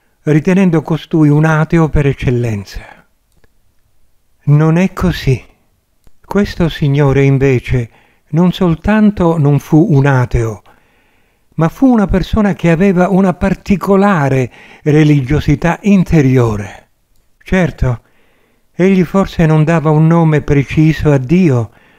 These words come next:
non lo chiamava Dio, non lo chiamava Yahweh, non lo chiamava negli altri mille modi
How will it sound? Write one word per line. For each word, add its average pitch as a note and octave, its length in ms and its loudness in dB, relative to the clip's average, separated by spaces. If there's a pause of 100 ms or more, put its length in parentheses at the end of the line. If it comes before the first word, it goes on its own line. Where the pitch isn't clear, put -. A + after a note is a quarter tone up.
(260)
non D3+ 220 2
lo D3 120 2
chiamava C#3 520 0
Dio, B2+ 540 0 (500)
non D3 300 2
lo D3 120 2
chiamava C#3+ 500 0
Yahweh, C#3 600 0 (680)
non D#3 240 2
lo D3+ 100 2
chiamava C#3+ 560 0
negli C#3+ 280 2
altri D#3 340 0
mille D3+ 360 4
modi C#3+ 520 2